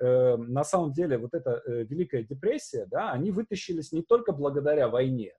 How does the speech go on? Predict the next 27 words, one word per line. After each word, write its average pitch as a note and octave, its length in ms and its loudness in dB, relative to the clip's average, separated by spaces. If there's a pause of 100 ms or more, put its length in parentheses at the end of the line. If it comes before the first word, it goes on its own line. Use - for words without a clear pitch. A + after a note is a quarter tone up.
да, C#3 220 -2 (320)
они C3+ 180 0
вытащились F#3 540 -4
прежде A3+ 320 -2
всего E3+ 240 -2
благодаря C#3 460 2
Голливуду, D#3 760 -2
да, B2+ 220 2
то, B2+ 180 -6
что C3+ 220 -2
они D3+ 180 0
начали, D#3 540 0 (280)
э, B2 460 4
как G3 220 4
у - 20 2
них D3+ 180 0
скакнул E3+ 580 2
вот B2 180 -4
это, C3 180 0
это B2 160 -2
золотой E3+ 420 6
век G#3+ 200 6
Голливуда, E3+ 500 4
да, D3 200 4
все E3 180 -4
эти C#3 140 -8
сказки, D3+ 840 0